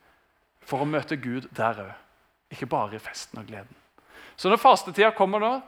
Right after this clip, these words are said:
så har jeg lyst til å utfordre oss på å ta den på alvor. Den starter nittende februar, da er det vinterferie for mange, og Tro og Medier, de har hvert år en sånn skjermfri uke som man kan koble seg på. Kanskje en uke er for lenge, men kanskje en dag.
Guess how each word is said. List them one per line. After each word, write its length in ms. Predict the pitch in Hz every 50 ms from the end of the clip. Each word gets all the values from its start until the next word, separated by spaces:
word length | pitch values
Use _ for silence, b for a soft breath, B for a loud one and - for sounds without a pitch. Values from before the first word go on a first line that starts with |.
| B B B B
så 120 | - -
har 20 | 185
jeg 60 | 185
lyst 100 | 170 - 196
til 40 | 180
å 140 | 220 160 131 127
utfordre 480 | 117 - - 156 143 135 127 151 160 151
oss 80 | -
på 160 | - 190 196
å 160 | 95 - - -
ta 220 | - 147 139 135
den 100 | 131 131 131 -
på 80 | 175
alvor. 400 | 170 147 120 104 101 113 - - - - B B B B B B -
Den 120 | 190 202
starter 640 | 196 - - 240 185 - - - - 208 240 254 - B B B B B B -
nittende 420 | 180 185 - - - - 196 202
februar, 600 | - 180 151 135 139 160 202 254 277 - - - - -
da 160 | 175 175 180
er 80 | 180 185
det 340 | 190 190 196 190 196 147 175 190
vinterferie 560 | 180 139 - - 120 - 143 131 131 135 -
for 80 | 170 165
mange, 240 | 160 165 175 208
og 320 | 226 - 175 175 180 175 175 B B B B B B B B _ _ _
Tro 260 | - - 170 180 196 214
og 40 | 214
Medier, 320 | 196 170 151 151 170 208 208
de 80 | 185 185
har 120 | 175 185
hvert 240 | 165 160 - - -
år 140 | 170 156 156
en 120 | 156 156 139
sånn 160 | 151 139 131
skjermfri 560 | - - 175 160 127 117 104 - - 135 143 202
uke 440 | 185 143 117 107 - - - 202 220
som 120 | - -
man 80 | 170 160
kan 120 | - 160 -
koble 220 | - 147 139 147 143
seg 120 | - 160 -
på. 120 | 196 208 - - - _ _ _ _ _ _ _ _ _ _ _ _ _ _ _ _ _ _ _ _ - B B B B B B B
Kanskje 260 | - 175 139 160 175
en 140 | 190 180 135
uke 120 | - 160
er 40 | 143
for 120 | - 180
lenge, 160 | 165 160 185 196
men 80 | 214 -
kanskje 240 | 208 190 - 185 185
en 80 | 170
dag. 200 | 160 165 - 117